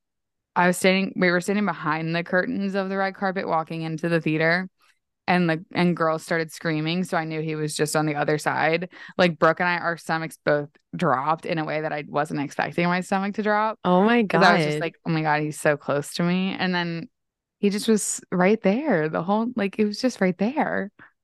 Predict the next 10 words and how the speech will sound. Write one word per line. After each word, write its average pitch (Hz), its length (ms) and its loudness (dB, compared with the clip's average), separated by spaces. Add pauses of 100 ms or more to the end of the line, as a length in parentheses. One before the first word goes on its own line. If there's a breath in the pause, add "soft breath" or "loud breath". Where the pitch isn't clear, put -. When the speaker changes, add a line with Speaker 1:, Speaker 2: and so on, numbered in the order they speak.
(100)
Speaker 2:
How, 226 760 2 (580)
'cause 220 120 6
I 202 120 6
know 190 300 4
how 214 180 -2
Brooke 185 320 0
is 175 280 -2
with, 170 180 -2
like, 165 180 0
crushes 160 1300 -2